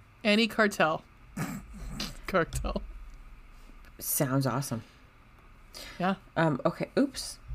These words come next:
Speaker 2: Nope. Just clicked to something else. Don't know what the fuck that was. Hang on. Okay. So this is my Annie. Oops.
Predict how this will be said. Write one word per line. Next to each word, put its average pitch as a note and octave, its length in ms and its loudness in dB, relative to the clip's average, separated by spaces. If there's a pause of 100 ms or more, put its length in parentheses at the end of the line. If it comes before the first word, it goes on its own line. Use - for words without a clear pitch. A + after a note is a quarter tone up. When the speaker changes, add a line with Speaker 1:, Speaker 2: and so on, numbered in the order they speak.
(520)
Speaker 2:
Nope. E3 380 -2
Just - 220 -6
clicked - 260 -10
to D#3+ 60 -8
something E3 360 -8
else. E3+ 260 -6
Don't - 220 -6
know C#3+ 80 -2
what C#3 120 -4
the - 80 -18
fuck - 280 -2
that D#3+ 180 2
was. E3 260 2
Hang D3 160 0
on. C3 140 -2 (3000)
Okay. - 180 4 (180)
So F3+ 240 6
this D#3 500 4
is - 120 2
my A#3+ 160 8 (160)
Annie. C#3 480 4 (1800)
Oops. C4 340 -2